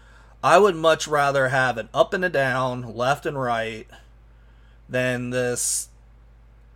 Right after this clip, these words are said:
touchpad thing. It's, it, it's quite annoying. You can, you can adjust the sensitivity of it, but I, I just haven't bothered.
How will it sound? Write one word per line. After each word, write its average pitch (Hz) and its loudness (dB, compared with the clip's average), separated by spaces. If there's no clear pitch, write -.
touchpad 127 -2
thing. 110 -12
It's, 143 -4
it, 151 -6
it's 151 -6
quite 180 2
annoying. 147 -2
You 151 -10
can, 165 -6
you 160 -2
can 175 0
adjust 175 2
the 196 -6
sensitivity 160 -2
of 165 4
it, 180 -2
but 151 4
I, 160 4
I 165 2
just 170 -4
haven't 139 -2
bothered. 165 0